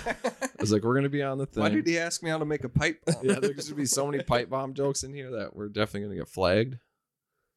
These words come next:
Speaker 1: How is it first and goal? What is going on here?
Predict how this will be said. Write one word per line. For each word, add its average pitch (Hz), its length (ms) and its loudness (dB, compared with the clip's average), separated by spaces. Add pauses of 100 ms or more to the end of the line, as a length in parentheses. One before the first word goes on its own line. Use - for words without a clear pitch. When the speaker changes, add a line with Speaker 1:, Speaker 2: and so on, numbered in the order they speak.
(140)
Speaker 1:
How 190 180 6
is 220 100 2
it 214 140 2
first 226 300 2
and 220 100 -4
goal? 214 460 0 (1700)
What 120 160 2
is 131 100 6
going 107 260 4
on 85 200 -6
here? - 240 -12